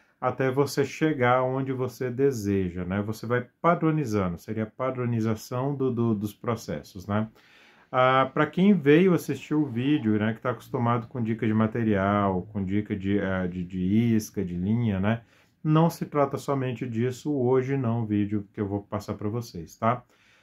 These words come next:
É, pessoal, vamos lá. Quando, por exemplo, eu comecei a pescar, o que que eu percebi? Quando eu fazia as pescarias sozinho, eu não pegava nada. E às vezes, quando eu ia com guia,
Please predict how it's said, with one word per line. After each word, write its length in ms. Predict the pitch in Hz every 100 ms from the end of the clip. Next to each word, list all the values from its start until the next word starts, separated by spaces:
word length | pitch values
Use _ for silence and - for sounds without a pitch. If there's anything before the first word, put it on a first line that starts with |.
| _ -
É, 340 | 123 123 123
pessoal, 360 | 123 143 175 165
vamos 240 | 170 196
lá. 220 | 156 90 - _ _ _ _ _ _ _ _ _ -
Quando, 480 | 175 220 220 214
por 200 | - 165
exemplo, 480 | 147 120 127 113 135
eu 140 | 143 160
comecei 440 | 156 147 139 127
a 40 |
pescar, 500 | 113 98 - 123 123
o 60 | 110
que 160 | - 143
que 100 | 160
eu 120 | -
percebi? 640 | 147 - 147 107 98 90
Quando 340 | - 139 160
eu 40 | 151
fazia 320 | 147 127 120
as 80 | 113
pescarias 600 | - - 123 110 107 107
sozinho, 640 | 123 113 104 117 127 135
eu 40 |
não 180 | 135 135
pegava 440 | 135 117 113 113 117
nada. 340 | 101 90 82
E 140 | 85
às 160 | 85 82
vezes, 180 | 107 107
quando 220 | 117 113
eu 120 | 113
ia 200 | 107 101
com 280 | 104 135 151
guia, 440 | 127 104 110 147